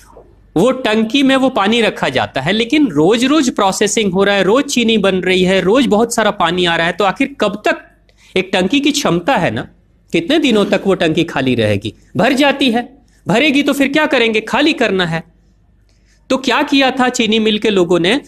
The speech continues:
सोचा कि छोड़ो ना, अब कहाँ जाएंगे उसको फेंकने के लिए कहीं दूर,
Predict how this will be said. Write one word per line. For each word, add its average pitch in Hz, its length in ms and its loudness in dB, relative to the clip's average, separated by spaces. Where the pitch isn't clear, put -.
सोचा 208 380 0
कि 233 120 -2
छोड़ो 202 340 0
ना, 190 140 2
अब - 220 -6
कहाँ 202 340 0
जाएंगे 147 520 0
उसको 143 280 0
फेंकने 139 420 0
के 139 160 -2
लिए 127 160 0
कहीं 127 320 -2
दूर, 131 320 0